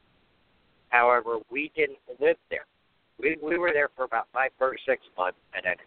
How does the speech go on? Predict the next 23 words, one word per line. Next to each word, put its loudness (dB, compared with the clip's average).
after 2
that, 2
we -6
were -4
gone. 2
We 0
lived 2
in -14
Chicago. 0
We -6
lived -8
in -12
Detroit. 2
We -4
lived 0
overseas. -2
We -6
went -2
to -8
Hungary. 2
We -4
went -2
to -16